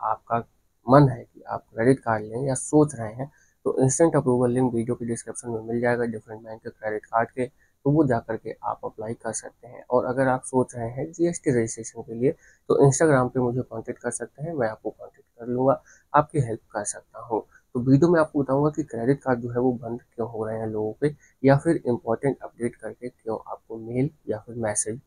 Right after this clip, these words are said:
receive हो रहा है। यहाँ पर screen देखिए, अ, वहाँ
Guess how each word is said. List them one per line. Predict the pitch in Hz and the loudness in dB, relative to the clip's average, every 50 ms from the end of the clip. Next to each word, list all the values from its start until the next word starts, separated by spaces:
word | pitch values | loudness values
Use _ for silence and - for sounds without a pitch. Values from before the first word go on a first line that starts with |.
| _ _ _ - | _ _ _ 2
receive | 127 123 - 135 120 107 | 2 4 4 4 2 2
हो | 120 107 107 | 0 -4 -4
रहा | 101 104 104 107 | -4 -4 -4 -4
है। | 113 107 101 - _ _ _ _ _ _ - | -4 -6 -6 -8 _ _ _ _ _ _ 6
यहाँ | 123 135 147 | 8 8 8
पर | 147 151 147 | 6 6 2
screen | 143 - - 139 135 135 | 0 2 2 2 2 4
देखिए, | 131 135 131 - 147 147 165 - _ _ _ _ _ _ _ _ _ - | 4 2 2 2 0 -2 -2 -4 _ _ _ _ _ _ _ _ _ 0
अ, | 113 | 2
वहाँ | 113 110 110 117 120 131 143 | 2 2 2 2 2 2 2